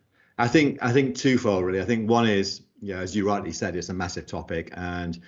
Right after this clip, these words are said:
you know, if you try and search it, it gets a bit woolly because it hasn't really been defined. And, you know, some people will talk about resilience being around, um, mental toughness. There's a whole body of work, isn't it, about mental toughness and all that sort of stuff. Then someone else say, "Well, no, it's more about well-being."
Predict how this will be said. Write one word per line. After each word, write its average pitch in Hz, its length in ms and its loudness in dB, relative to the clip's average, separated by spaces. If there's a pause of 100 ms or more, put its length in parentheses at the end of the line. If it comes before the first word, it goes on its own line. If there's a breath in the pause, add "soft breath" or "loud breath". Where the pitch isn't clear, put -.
(260 loud breath)
you 92 160 -2
know, 85 80 0
if 90 120 -2
you 95 120 -2
try 92 300 0
and 85 120 -4
search 92 400 0
it, 85 160 -6
it 95 140 -4
gets - 300 -4
a 117 120 -8
bit 104 160 -2
woolly 107 300 6
because 101 600 0
it - 260 -10
hasn't 104 300 -6
really 90 160 -6
been 87 140 -6
defined. 101 340 2
And, 98 160 0 (460 loud breath)
you 101 100 4
know, 90 60 2
some 117 200 4
people 101 180 4
will 90 80 2
talk 104 160 2
about 95 200 0
resilience 95 480 2
being 92 320 -2
around, 90 640 -6
um, 90 280 -6
mental 90 280 -4
toughness. 123 540 0 (360 loud breath)
There's 92 160 -6
a 98 60 -2
whole 101 160 6
body 98 280 2
of 90 80 4
work, 95 240 4
isn't 101 140 -4
it, 87 40 -6
about 87 220 -6
mental 92 240 -6
toughness 98 680 0
and 90 100 -2
all 90 120 -2
that 92 180 -4
sort - 120 -8
of - 60 -10
stuff. 101 380 -2 (340 loud breath)
Then 101 140 0
someone 110 200 2
else 107 160 2
say, 107 120 2
"Well, 101 120 4
no, 101 160 2
it's 95 140 -4
more 98 120 0
about 92 260 -4
well-being." 107 680 4